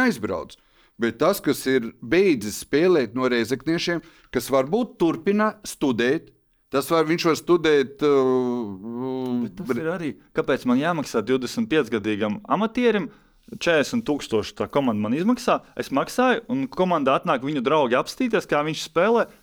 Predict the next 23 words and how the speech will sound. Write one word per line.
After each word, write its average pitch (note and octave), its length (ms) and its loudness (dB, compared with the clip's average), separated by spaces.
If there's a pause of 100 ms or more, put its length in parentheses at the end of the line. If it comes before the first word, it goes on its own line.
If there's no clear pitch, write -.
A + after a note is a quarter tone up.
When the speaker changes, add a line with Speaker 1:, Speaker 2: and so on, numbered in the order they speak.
(100)
Speaker 2:
Kāpēc G3 180 -2
man F3 160 0
viņam F3 160 -4
par-, E3 160 -2
man F3 160 0
Speaker 1:
Žani, A3 80 2
Speaker 2:
liekas, B3 160 0
Speaker 1:
vai - 0 -
Speaker 2:
ka A#3+ 80 2
Speaker 1:
tu G#3 60 0
Speaker 2:
tā A#3+ 100 4
Speaker 1:
esi A3 80 4
Speaker 2:
matemātika F3+ 420 0
neiet G#3 220 2
kopā, F#3 220 2
tā - 20 6
nav B3 140 4
Speaker 1:
universitātē G#3 340 0
Speaker 2:
ekonomika. D3+ 640 2
Speaker 1:
spēlējis G3 580 2
pret E3+ 200 -6
Saldus F3+ 420 2
komandu? F#2+ 480 -4